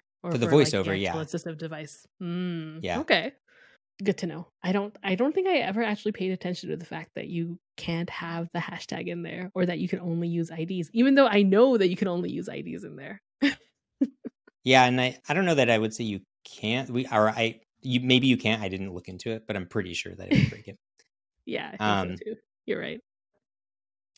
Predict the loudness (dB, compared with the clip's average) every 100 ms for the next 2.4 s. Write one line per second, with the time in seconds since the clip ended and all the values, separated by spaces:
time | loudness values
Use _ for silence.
0 | _ _ 2 4 2 2 2 2 2 2
1 | 2 0 0 0 0 -2 -4 -10 _ _
2 | _ -2 0 -2